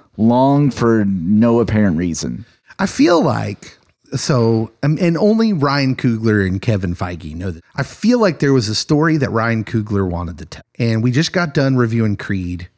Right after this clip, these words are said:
Speaker 2: We know that Ryan Coogler can tell a good story about grief and
Speaker 1: Mm-hmm.
Speaker 2: going through grief, moving on afterwards, how you do life when you don't have someone you wish you had.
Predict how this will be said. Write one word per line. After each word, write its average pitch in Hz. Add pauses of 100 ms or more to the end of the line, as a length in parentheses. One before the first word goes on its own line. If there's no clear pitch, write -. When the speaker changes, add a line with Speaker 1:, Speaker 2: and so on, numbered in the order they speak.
(140)
Speaker 2:
We 135
know 151
that 175
Ryan 120
Coogler 107
can 101
tell 135
a 127
good 98
story 92
about 95
grief 110 (140)
and 85
Speaker 1:
Mm-hmm. 82
Speaker 2:
going 80
through 117
grief, 107 (260)
moving 127
on 113
afterwards, 110
how -
you 123
do 113
life 110 (460)
when 117
you 113
don't 107
have 113
someone 120
you 107
wish 113
you 113
had. 107